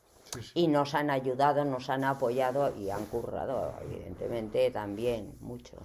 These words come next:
Speaker 1: Ujú.
Speaker 2: Pero a veces es más importante no ya lo que hagas, sino que no estorbes.
Speaker 1: ¿Qué no estorbes?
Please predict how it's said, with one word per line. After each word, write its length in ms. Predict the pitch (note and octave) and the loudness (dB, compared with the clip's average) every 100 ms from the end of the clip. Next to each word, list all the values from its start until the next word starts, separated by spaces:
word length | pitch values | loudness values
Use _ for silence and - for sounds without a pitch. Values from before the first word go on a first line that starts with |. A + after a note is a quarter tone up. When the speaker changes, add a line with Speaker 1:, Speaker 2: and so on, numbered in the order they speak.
| - _ _ _ _ _ _ - - | -20 _ _ _ _ _ _ -14 -6
Speaker 1:
Ujú. 100 | A#2+ | 2
Speaker 2:
Pero 180 | F#3 G3+ | 6 8
a 40 | |
veces 460 | G#3+ C#4+ D#4+ D#4+ - - - | 8 4 2 -4 -6 -14 -8
es 100 | B3 | -2
más 180 | C4 C4 | -2 0
importante 920 | B3+ B3 A3 C#3 B2+ A#2+ A#2 G#2+ - _ _ _ _ _ _ _ _ - | 0 0 0 0 -2 -2 -2 -4 -8 _ _ _ _ _ _ _ _ -2
no 360 | F3+ F#3+ A3+ | 0 2 6
ya 180 | B3+ B3+ | 6 8
lo 160 | A#3+ A3 | 6 4
que 140 | G#3+ | 2
hagas, 340 | A3 D4+ D#4 - | 2 0 -4 -12
sino 260 | - D#3 | -4 -2
que 80 | D3 | 0
no 80 | D3 | -2
estorbes. 720 | D3 - A2 G#2+ G#2 - - - - - - - - - - - - - | -2 -2 -2 -2 -4 -6 -8 -14 -20 -20 -20 -20 -20 -20 -20 -20 -16 -14
Speaker 1:
¿Qué 100 | - | -8
no 80 | B2+ | -6
estorbes? 460 | A2+ A2+ G#2 G#2 | -4 -4 -6 -8